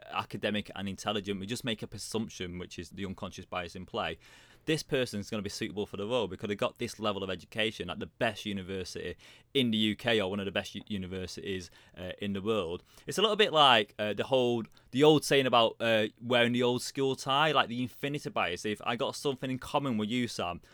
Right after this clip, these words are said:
you're more likely to like me. So if I went to the same university, even if it's not one of the best ones, I'm quite likely to want to interview you 'cause we've got an affinity, we've got something in common.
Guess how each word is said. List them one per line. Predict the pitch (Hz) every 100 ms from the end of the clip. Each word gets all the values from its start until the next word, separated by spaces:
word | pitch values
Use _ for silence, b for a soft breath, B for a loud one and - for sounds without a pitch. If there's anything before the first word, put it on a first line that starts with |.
| b
you're | - 113
more | 120 120
likely | 113 113 104
to | -
like | 110 107 92
me. | 120 131
So | - 107
if |
I | 127 135
went | 135
to | 127
the |
same | 110 127 143 135
university, | 117 92 95 92 - -
even | 117 107
if | 104
it's | 95
not | 110 104
one | 104
of | 98
the |
best | 113 117 -
ones, | 95 82 92 b b b b -
I'm | 110
quite | - 143 127
likely | 135 113
to | -
want | 110 101
to | 117 117
interview | 131 123 113
you | 90 85
'cause | 87 101
we've | 107
got | 107 -
an |
affinity, | 104 - 120 113
we've | 98
got | 98
something | - 101 - 92 85
in | - 92
common. | - 110 110 101